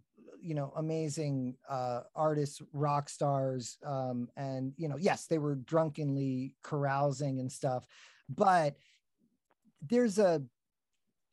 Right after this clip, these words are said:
I feel, and, uh, you know, there's an innocence around it. Like, when you think about drunken, carousing rock stars in nineteen seventy-three,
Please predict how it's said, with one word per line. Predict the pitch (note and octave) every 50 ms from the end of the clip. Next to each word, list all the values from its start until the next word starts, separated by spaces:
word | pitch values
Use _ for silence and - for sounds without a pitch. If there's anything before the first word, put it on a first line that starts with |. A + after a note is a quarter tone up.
| _ _ _ _ -
I | A3 A#3+ D4+ D#4+ D4+ B3+
feel, | - - - C3+ A2 F#2+ F#2 E2+ - _ _ _ _ -
and, | E3+ F3 F3+ - - F3
uh, | E3+ D#3+ D#3+ D#3+ - - - - - - - - - - - -
you | - - - G#3 F#3 F3
know, | D#3+ D3 C#3+ -
there's | E3+ C#3 A#3+ C#4 D4+ A#3+
an | C4 F#3+
innocence | D3+ C#3+ C#3+ D3 C#3+ C#3+ - C3+ B2 A2+ - -
around | C#3 B2+ A#2+ G#2+ G2+ G2 F#2+ F#2+
it. | F#2 F2+ _ _
Like, | - D3 D3+ C#3+ C#3+ C#3+ C#3 C3 - - -
when | E3+ D#3+ E3 F3
you | F3+
think | E3+ A3+ A3 G#3+
about | E3+ F3+ D#3+ D3 B2
drunken, | - D3+ D#3+ D#3+ D3+ - - - D#3+ D3+ D3 C#3+ C#3+ C#3
carousing | - - C#3+ D3 C3+ C3 C#3+ C#3 C3+ C#3 C#3 C3 B2+ B2 A#2+ -
rock | C#3 C#3+ C#3 C3+ -
stars | - - D3 C3 B2 B2 A2+ C3
in | B2+ B2+
nineteen | C3 C3 C3+ C#3 C3+ - C#3 C3 B2
seventy-three, | - C3+ B2+ A2 B2 B2 A2 A#2 A2+ - - C#3 C3 A2+ G2+ F2+ -